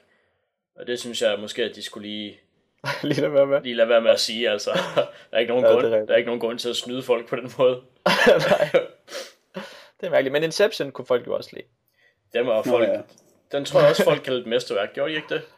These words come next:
Speaker 2: Jo, det tror jeg.
Speaker 1: Ja.
Speaker 3: Men jeg synes, at Bat-, den tredje Batman-film her, helt store problem er, at den simpelthen er alt for lidt tegneserieagtigt.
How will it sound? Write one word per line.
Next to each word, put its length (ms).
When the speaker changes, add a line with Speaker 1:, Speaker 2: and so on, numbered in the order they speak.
Speaker 2:
Jo, 120
det 120
tror 160
jeg. 200
Speaker 1:
Ja. 140
Speaker 3:
Men 120
jeg 180
synes, 400
at 240
Bat-, 240
den 140
tredje 240
Batman-film 540
her, 220
helt 180
store 220
problem 340
er, 60
at 160
den 100
simpelthen 280
er 140
alt 140
for 60
lidt 180
tegneserieagtigt. 1000